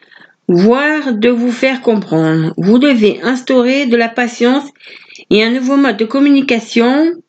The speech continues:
et cela à tous les niveaux. Noël est une fête de rassemblement. Balance, vous appréciez cette période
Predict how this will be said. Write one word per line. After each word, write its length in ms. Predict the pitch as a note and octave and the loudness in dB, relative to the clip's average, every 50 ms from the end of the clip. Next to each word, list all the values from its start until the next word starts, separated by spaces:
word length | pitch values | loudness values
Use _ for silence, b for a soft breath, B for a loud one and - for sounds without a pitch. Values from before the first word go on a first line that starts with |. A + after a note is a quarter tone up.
| _ - | _ -4
et 80 | G#3+ | -2
cela 400 | G#3+ G#3+ - C4+ C4 C#4 D4 D4+ | -2 0 0 0 2 2 2 0
à 100 | C#4+ C4 | 0 -2
tous 180 | A#3+ - D#4 D4+ | -4 -2 -2 0
les 340 | D4 D#4 D#4 C#4 - - _ _ _ _ _ _ - | 0 0 -2 -2 -6 -12 _ _ _ _ _ _ 2
niveaux. 560 | A3+ A3+ B3+ A#3+ G3+ F#3 D#3 C#3 C#3+ C#3+ C#3+ - _ _ _ _ _ - | 4 4 4 4 4 2 0 0 0 -4 -10 -18 _ _ _ _ _ 0
Noël 440 | G3+ A3 A#3 B3+ C4+ C#4+ D4+ D4+ C#4+ | 2 2 2 2 0 0 -2 -2 -4
est 240 | B3 A3+ G#3 G#3+ - | -4 -6 -6 -2 0
une 140 | A#3+ A3+ G#3+ | 2 2 2
fête 580 | G#3+ - - C4+ C#4+ D4 D4 - - - - _ _ _ _ _ _ _ _ _ _ _ _ _ _ _ _ _ _ _ _ _ _ _ _ _ _ | 0 -2 -2 -2 -2 -2 -6 -12 -20 -20 -20 _ _ _ _ _ _ _ _ _ _ _ _ _ _ _ _ _ _ _ _ _ _ _ _ _ _
de 100 | - F#3+ | 0 2
rassemblement. 800 | F#3+ G3 A3 B3 B3 - D4 D4 C4+ A#3+ G3+ F3+ E3+ D3+ D3 D3 D#3+ D3+ _ _ _ _ _ _ _ _ _ _ _ _ _ _ _ _ _ _ _ _ _ _ _ _ _ _ _ _ _ _ _ _ _ _ _ - - - - _ _ _ _ _ _ _ _ _ _ _ _ _ _ _ _ _ _ _ _ _ _ _ _ _ _ _ _ _ _ _ | 2 2 0 -2 -4 -6 -4 -2 0 0 0 0 0 -2 -2 -4 -6 -10 _ _ _ _ _ _ _ _ _ _ _ _ _ _ _ _ _ _ _ _ _ _ _ _ _ _ _ _ _ _ _ _ _ _ _ -18 -18 -18 -20 _ _ _ _ _ _ _ _ _ _ _ _ _ _ _ _ _ _ _ _ _ _ _ _ _ _ _ _ _ _ _
Balance, 680 | - G3+ A#3+ B3 G#3 D#3+ C3+ C3+ C#3 - - - - - - | -10 -8 -8 -8 -8 -10 -12 -12 -14 -16 -16 -16 -16 -12 -8
vous 220 | D#3 E3+ G3+ A3+ | -4 -2 0 0
appréciez 420 | C4 C4+ C4 - D#4 B3+ - F4 | -2 -4 -4 -8 -8 -4 -4 -4
cette 220 | E4 - B3+ A3+ - | -2 -2 -4 -4 -2
période 680 | - B3 A#3+ A#3+ A#3+ B3+ B3+ C4+ C#4+ D4 D#4 D4 D4 | -4 -2 0 0 0 0 0 0 -2 -2 -4 -4 -4